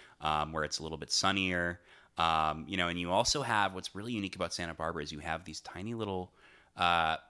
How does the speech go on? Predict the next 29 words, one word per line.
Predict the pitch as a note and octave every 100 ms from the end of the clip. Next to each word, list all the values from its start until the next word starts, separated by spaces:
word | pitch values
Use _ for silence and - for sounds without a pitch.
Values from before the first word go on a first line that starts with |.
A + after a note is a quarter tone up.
| _ -
pockets | - A2 - - - - - - - - _ F#2
of | F#2 F2+ F2+ F2 F2 G2
not | G2 F#2 F#2+
just, | F#2+ F2+ - -
you | G2+
know, | E2+
the | D#2+
big | D#2+ F2+ F2 F2
couple, | - F#2 D2+ A1 -
but | -
you | F#2 F2+
also | F2 - F2
have | F2 E2 E2 - - - - -
little | E3
pockets | - - A2 - F#2 -
of | E2+
things | - F2 F2 -
like | D#2 -
Blaufränkisch, | E2 D#2+ F#2 - D2 C2+ D2 B1 -
which | D#2
is | D#2+ D#2+
an | -
Austrian | D#2 E2 - E2 D2+ C#2+
grape. | D2 C2 G#1+ - - - -
And | F2
you | F2 F2
have, | F#2 C2+ E2+ D#2+ -
uh, | E2+ D#2 D2+ D2+ F2
Mission | D3+ - E2 D2